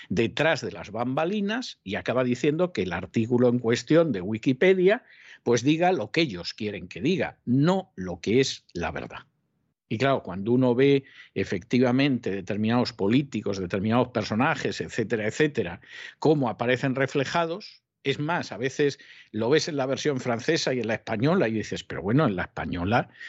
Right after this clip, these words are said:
¿qué atajo de embusteros hay editando la Wikipedia? Por lo menos en este área".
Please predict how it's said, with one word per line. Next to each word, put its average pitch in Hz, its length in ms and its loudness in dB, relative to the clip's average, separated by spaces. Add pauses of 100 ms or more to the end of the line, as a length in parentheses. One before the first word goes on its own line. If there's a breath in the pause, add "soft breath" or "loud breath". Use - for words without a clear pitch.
(140)
¿qué 101 120 2
atajo 127 440 0
de 139 80 4
embusteros 110 920 -2
hay 123 320 0
editando 104 580 -2
la 104 120 -4
Wikipedia? 110 840 -2
Por 92 160 -4
lo 113 80 4
menos 151 480 2
en 101 160 0
este 117 380 0
área". - 280 -8